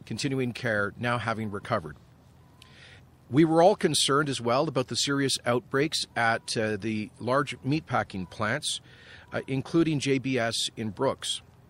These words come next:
I'm pleased to report that over ninety-nine percent of,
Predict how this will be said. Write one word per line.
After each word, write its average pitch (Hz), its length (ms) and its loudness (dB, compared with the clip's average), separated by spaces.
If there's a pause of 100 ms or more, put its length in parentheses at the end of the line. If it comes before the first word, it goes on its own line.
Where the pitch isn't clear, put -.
(320)
I'm 139 160 4
pleased 208 400 -2
to 170 80 -6
report 131 540 0 (420)
that 131 200 2
over 147 300 4
ninety-nine 147 1080 0
percent 85 600 -6 (340)
of, 113 560 0